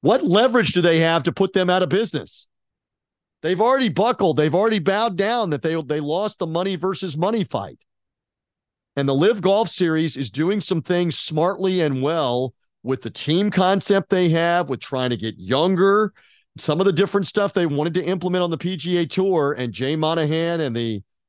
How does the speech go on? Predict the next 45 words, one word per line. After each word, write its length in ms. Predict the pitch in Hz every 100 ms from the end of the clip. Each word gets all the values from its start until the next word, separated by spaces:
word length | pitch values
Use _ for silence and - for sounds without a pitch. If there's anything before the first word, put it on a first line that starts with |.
| _ _ _
and 140 | 120 113
the 60 |
board 360 | 85 131 175 165
members 600 | 175 175 180 180 170 165
and, 380 | 135 127 120 120
and 220 | 123 120
those 220 | 139 151
that 80 | 165
were 160 | 160
involved 540 | 151 147 170 160 147 127
didn't 200 | 135 147
wanna 200 | 170 165
hear 180 | 190 202
about 260 | 160 147
it, 180 | 151 120
didn't 220 | 131 135
wanna 160 | 147 160
do 240 | 175 196
it. 140 | 165 -
And 180 | 127 101
yet 200 | 113 107
some 220 | - 117
of 100 | 127
it 80 | 135
is 140 | 135
now 380 | 120 127 143 139
not 220 | 123 110
just 180 | 123 120
the 60 | 147
money. 300 | 156 160 135
Some 180 | 127 135
of 80 | 135
it's 140 | 127
gonna 180 | 127 110
probably 300 | 127 127 147
be 100 | 135
put 160 | 156
into 160 | 147 131
play 240 | - 156
with 100 | 135 -
the 60 |
team 300 | - 123 135
concept, 640 | 131 139 143 - 139 -
et 80 | 127
cetera, 400 | - 139 98 58